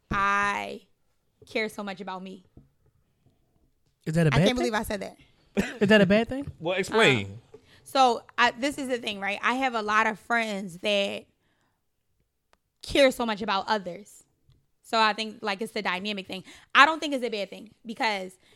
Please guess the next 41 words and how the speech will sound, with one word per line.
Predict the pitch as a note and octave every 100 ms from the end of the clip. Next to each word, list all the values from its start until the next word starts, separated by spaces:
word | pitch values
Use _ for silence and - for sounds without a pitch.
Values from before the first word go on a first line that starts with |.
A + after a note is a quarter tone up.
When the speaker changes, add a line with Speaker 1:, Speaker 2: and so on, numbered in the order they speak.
| _
Speaker 1:
if | B3+
my | A#3+ B3+
friends | C4 C#4 A#3+
were | A#3+
like | A#3 A3+ A3+
me, | C#4+ D4 -
I |
would | A#3 A3+
not | G3+
have | A3+
a | -
problem | G3+ F#3
with | -
it, | F#3 -
Speaker 2:
Mm-hmm. | C3 C3
Speaker 1:
right? | A#2 - - - _ -
A |
lot | B3 A#3+
of | A#3
times | A#3+ A3+
you | B3+
love | A#3 A#3
people | C4+ - A3
how | G#3+ G3+
you | F#3+ B3+ C4 B3 A3+ G#3 _ _ _
want | A3+ G#3+ -
to |
be | G3+ G#3
loved | G3 E3+ D#3+ _
and | G3+
not | G#3+ G#3
how | G#3 G3
they | F#3+ G#3+
want | G3+ G3+ -
to | F#3
be | F3+
loved. | F3 E3+ - _ _ -
Speaker 2:
Mm-hmm. | C#3
Speaker 1:
Um, | D#3+ A#3 G3+ F#3
so | F#3+ - A#3
me, | A3+ C4+ C#4+